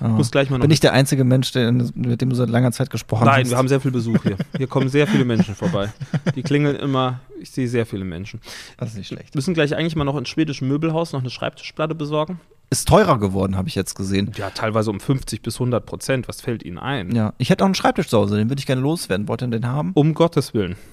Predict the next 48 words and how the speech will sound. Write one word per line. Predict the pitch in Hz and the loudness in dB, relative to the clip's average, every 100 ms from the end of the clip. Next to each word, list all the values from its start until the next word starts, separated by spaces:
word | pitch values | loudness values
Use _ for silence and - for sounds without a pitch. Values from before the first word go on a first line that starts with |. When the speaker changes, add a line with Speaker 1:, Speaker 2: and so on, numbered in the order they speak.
| - | -14
Speaker 1:
Ist | - - | -12 -6
auch | 127 | -6
von | - 131 | -2 -4
Ikea. | 123 - - | -2 -4 -6
Speaker 2:
Verschone | - 139 - 107 92 | -4 -6 -4 -4 -4
mich. | 73 - - - - - | -8 -14 -18 -20 -14 2
Ja, | 131 | 2
ich | 135 180 | 4 2
hab | - | 4
ein, | 143 139 139 90 | 4 4 0 0
ein | 123 127 113 | 0 -2 0
höhenverstellbares | 135 185 202 156 139 - 151 147 139 127 127 - | 4 6 4 2 0 4 2 4 2 2 -2 -6
Gestell | - - 185 208 | -4 0 0 0
hier | 110 | -2
stehen. | 101 - 110 | -4 -6 -4
Da | 165 | -2
muss | 135 - | -4 -4
nur | 160 | -4
noch | 151 | -4
die | 123 | -6
passende | - 151 135 113 | -8 -8 -6 -8
Platte | - 110 - | -6 -4 -4
drauf. | 147 156 254 156 | -2 -2 -2 -4
Und | |
dann | 135 135 | -4 -2
hab | 143 | -4
ich | 135 | -4
nämlich | 127 127 | -6 -8
einen | |
Schreibtisch, | 127 - 143 - - - | -8 -6 -6 -6 -12 -8
bei | 127 | -6
dem | 127 127 | -4 -4
ich | 131 92 | -6 -6
auch, | 120 - | -6 -6
ähm, | - 120 | -10 -8
oder | 101 107 | -6 -4
an | 123 | -2
dem | 127 | -2
ich | 135 127 | -2 -2
auch | |
im | 117 | -4
Stehen | - 247 - | -2 -2 -2
arbeiten | 95 95 107 | -4 -4 -6
kann. | 117 110 - - - - | -8 -10 -10 -18 -20 -18
Ich | - | 0
hörte, | 160 160 | 0 0
das | 139 135 | -6 -4
sei | 139 135 | -2 -2